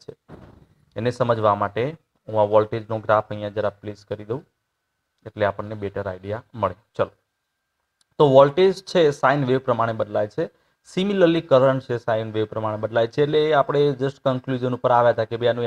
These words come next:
એવરેજ ફાઇન્ડ થાય નહીં, રાઈટ? અને એવરેજ મળે નહીં એવા કન્ક્લુઝન ઉપર આવ્યા હતા.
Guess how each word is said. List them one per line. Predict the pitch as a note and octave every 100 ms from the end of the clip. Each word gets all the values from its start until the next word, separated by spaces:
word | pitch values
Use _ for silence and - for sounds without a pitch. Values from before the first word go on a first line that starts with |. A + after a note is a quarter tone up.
| A2+
એવરેજ | A#2+ A#2+ -
ફાઇન્ડ | A2 G#2+ G#2+
થાય | G#2+ G#2+
નહીં, | B2+ A2 _ _ _ - - -
રાઈટ? | A2+ F3 - _ _ _ _ _
અને | A#2 A2+
એવરેજ | A2+ B2
મળે | A2+ G#2+ A2+ A#2+
નહીં | A2+ G#2+
એવા | A2+
કન્ક્લુઝન | A2+ G#2+ A2+ G#2+ G#2
ઉપર | F#2+ G2
આવ્યા | F#2+ G2+
હતા. | -